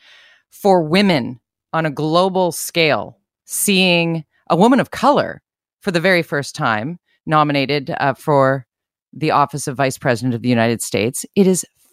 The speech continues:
fascinating to me, and I can see them pinging right now into my inbox. How many angry men tell me to stop talking about it? No, that's not how this is gonna go.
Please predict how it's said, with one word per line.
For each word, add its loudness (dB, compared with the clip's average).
fascinating 0
to -4
me, 0
and 2
I 4
can -2
see -2
them 2
pinging 2
right 2
now 4
into 0
my 0
inbox. -2
How 2
many 2
angry 0
men 2
tell 2
me 4
to 0
stop 0
talking -4
about -6
it? -12
No, 2
that's -2
not 0
how 0
this -4
is -6
gonna -2
go. -4